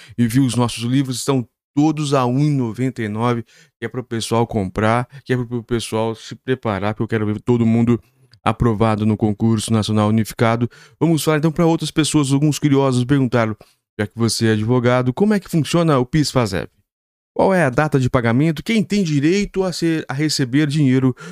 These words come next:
do governo, re-, uma restituição, uma pequena contribuição do governo em dois mil e vinte e quatro? pis fasep dois mil e vinte e quatro, quem tem direito a sacar o abono salarial e qual é o calendário de pagamento?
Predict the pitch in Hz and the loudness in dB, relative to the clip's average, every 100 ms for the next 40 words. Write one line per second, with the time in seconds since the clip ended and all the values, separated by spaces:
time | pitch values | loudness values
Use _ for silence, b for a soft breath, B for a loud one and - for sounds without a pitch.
0 | 170 123 131 131 117 131 127 120 147 90 | -12 0 2 2 2 2 2 2 2 0
1 | 131 147 - 147 - 143 131 123 139 175 | 0 -2 -2 -6 -2 0 0 0 -2 -2
2 | 170 165 156 151 143 - 147 147 b b | -2 -2 -2 0 0 2 0 0 b b
3 | b _ 165 151 127 143 147 139 117 _ | b _ 0 2 4 2 4 2 -2 _
4 | _ - 185 170 160 143 160 143 147 - | _ 0 2 4 2 4 2 2 0 2
5 | 131 110 - 98 _ _ 180 180 - 156 | 0 0 -4 -10 _ _ -4 -4 -2 0
6 | 156 151 151 156 143 156 143 135 135 143 | 0 0 0 2 2 2 2 0 0 2
7 | 135 131 120 113 147 143 135 120 127 113 | 0 0 -4 -2 0 2 0 2 0 0
8 | 113 - 117 117 107 110 120 117 120 110 | -4 0 2 2 2 2 0 0 0 2
9 | 113 123 - B - 160 208 180 180 175 | 2 0 -2 B -6 -4 -2 0 0 -2
10 | 170 139 151 147 131 135 123 117 117 104 | -4 -2 0 -2 0 0 0 2 2 0
11 | 98 | -4